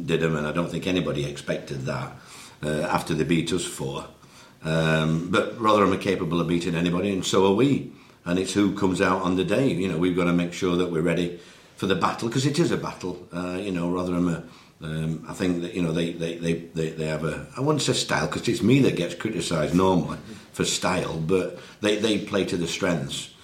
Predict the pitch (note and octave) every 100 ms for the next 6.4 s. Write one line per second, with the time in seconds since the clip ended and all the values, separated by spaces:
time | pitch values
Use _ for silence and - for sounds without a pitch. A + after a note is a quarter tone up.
0 | - - D#2+ E2+ F2 F2 F2+ F#2+ G2 G2
1 | A#2 - D#2 D2+ E2 F#2 E2 E2 F2+ G2
2 | F#2 F2+ F2 D#2+ D#2+ G2 G#2+ F2 F#2 -
3 | G2 F2 F2 F#2 F#2 D#2 - F2 E2+ -
4 | - - - D#3+ E3+ G#2+ G2 F2 F#2+ F#2
5 | F2 F2+ - E2 D2+ - G2+ A2+ G#2+ E2
6 | F#2 F#2+ F#2